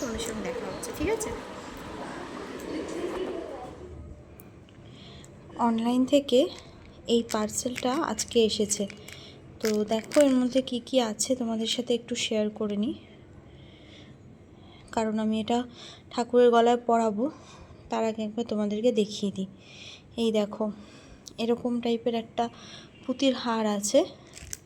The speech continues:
আর আরেকটা দেখো এরকম টাইপের নেকলেস টাইপের রয়েছে, এরকম নেকলেসটা রয়েছে দুরকম, একই রকমের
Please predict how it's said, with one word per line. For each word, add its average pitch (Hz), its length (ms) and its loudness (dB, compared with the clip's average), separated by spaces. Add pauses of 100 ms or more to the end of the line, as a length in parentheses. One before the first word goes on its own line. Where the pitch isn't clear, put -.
(880)
আর 214 100 0 (100)
আরেকটা 214 380 -4 (140)
দেখো 226 280 -2 (1400)
এরকম 233 320 2 (120)
টাইপের 226 480 4 (1300)
নেকলেস 254 380 6 (120)
টাইপের 247 340 6 (100)
রয়েছে, 220 400 2 (340)
এরকম 226 300 -2 (120)
নেকলেসটা 240 540 2 (100)
রয়েছে 233 340 2 (800)
দুরকম, 214 440 6 (2000)
একই 226 260 -2
রকমের 247 360 0